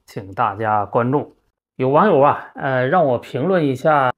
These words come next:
呃，罐车运输食用油事件啊，我觉得也没有什么要评论的。呃，这里有一个网友说得好，“谁要是能在国内找出一辆食用油专用罐车，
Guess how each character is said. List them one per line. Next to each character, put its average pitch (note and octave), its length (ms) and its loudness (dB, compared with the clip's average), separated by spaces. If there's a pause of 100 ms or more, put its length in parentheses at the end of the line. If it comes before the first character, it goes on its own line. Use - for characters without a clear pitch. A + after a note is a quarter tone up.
呃， A#2 200 -4
罐 D#3+ 280 4
车 D3 220 0
运 D3 240 0
输 C#3 400 -2
食 - 180 -8
用 C#3 160 -2
油 A2+ 320 -4
事 B2 200 -8
件 B2+ 340 -4
啊， A#2 140 -10
我 G#2+ 120 -6
觉 B2+ 160 -4
得 E4+ 100 -8
也 G#3 60 -2
没 C#3 180 0
有 A3 100 0
什 - 120 -10
么 B2+ 100 -4
要 C#3+ 100 2
评 - 180 -10
论 B2 220 -4
的。 - 80 -20 (280)
呃， A#2+ 140 0
这 A3 160 0
里 G#3 100 4
有 E3+ 140 6
一 C#3 80 2
个 F3+ 80 2
网 D#3+ 180 4
友 C#3 80 2
说 D3 160 -4
得 C#3+ 120 4
好 G#2+ 420 -2
，“谁 - 180 -4
要 E3+ 160 6
是 D#3 160 -2
能 D3 220 -2
在 D#3 140 6
国 B2+ 180 0
内 D3 320 0
找 F#2+ 220 -2
出 C3+ 120 -4
一 C#3+ 100 0
辆 D3 220 4
食 - 280 -6
用 D3+ 180 -2
油 A#2+ 220 -2
专 E3 260 2
用 D3+ 160 0
罐 B2+ 220 2
车， A#2 320 -4